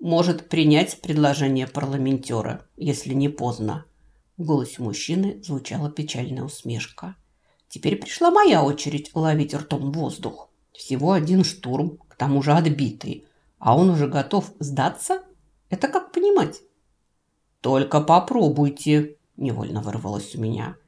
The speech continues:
Вот уж чего никак не ожидал. Мне казалось, что этот вояка был всерьез намерен защищать свой город. И вот нате вам, кушайте. «Даже так?» Насмешка в его голосе звучала все сильнее.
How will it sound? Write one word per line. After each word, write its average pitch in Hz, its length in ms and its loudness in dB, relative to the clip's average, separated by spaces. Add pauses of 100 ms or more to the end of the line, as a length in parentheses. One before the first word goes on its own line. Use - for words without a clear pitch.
(360)
Вот 135 200 -4
уж - 100 -12
чего 185 220 0
никак 143 360 -2
не 127 80 -4
ожидал. 123 560 -2 (440)
Мне 247 120 -2
казалось, 294 480 4
что - 200 -6
этот 262 180 -6
вояка 233 400 0
был 220 300 -2
всерьез 147 480 -2
намерен 156 360 2
защищать 139 560 -6
свой 147 220 -2
город. 135 460 -6 (320)
И 175 60 -2
вот 165 200 0
нате 127 240 -4
вам, 90 160 -6
кушайте. - 760 -8 (680)
«Даже 165 380 4
так?» 151 540 2 (320)
Насмешка 135 480 -6
в 135 40 -6
его 131 220 -4
голосе 151 420 -2
звучала 135 420 -2
все 131 180 -8
сильнее. 113 680 -4